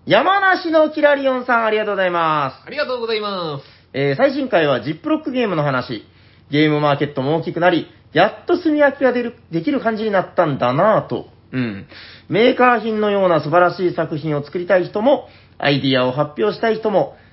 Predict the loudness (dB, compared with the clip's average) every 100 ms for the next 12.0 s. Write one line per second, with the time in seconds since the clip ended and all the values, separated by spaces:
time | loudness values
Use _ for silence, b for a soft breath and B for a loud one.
0 | b -4 -4 -2 2 2 2 0 2 2
1 | 0 -2 -4 -4 -4 -2 0 0 -2 -2
2 | 0 0 -2 -8 -10 -8 -6 -6 -2 -2
3 | 2 0 2 4 4 2 0 0 0 0
4 | -2 -2 -4 -10 b b b -8 -4 0
5 | 2 4 2 2 0 -2 -6 -6 -2 0
6 | 0 0 -2 0 0 0 2 2 4 4
7 | 4 2 2 0 0 2 0 -2 -4 0
8 | 2 4 2 2 2 -2 -6 -10 -6 -2
9 | -2 -2 -2 -4 -4 -4 -8 -12 _ _
10 | _ -10 -6 -4 -6 -8 -14 _ -14 -12
11 | -12 -8 -6 -6 -6 -8 -10 -10 -10 -10